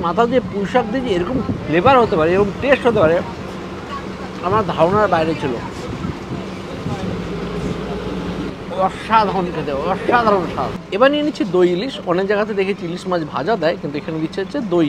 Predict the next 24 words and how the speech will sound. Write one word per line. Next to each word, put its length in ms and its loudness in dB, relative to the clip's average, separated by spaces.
ইলিশ। 180 -8
আর 140 -2
সঙ্গে 220 -4
দেখুন 200 -2
একটা 140 2
দই 180 12
দিয়ে 140 8
একটা 180 2
সুন্দর 200 6
একটা 180 6
gravy 280 8
বানানো। 220 6
ইলিশ 240 6
মাছটা 280 2
দেখুন 160 2
already 320 4
আমি 160 4
ভেঙে 240 6
ফেলেছি। 280 6
ইলিশ 220 2
মাছটা 260 2
দেখুন 200 2
একদম 160 4
fresh 260 4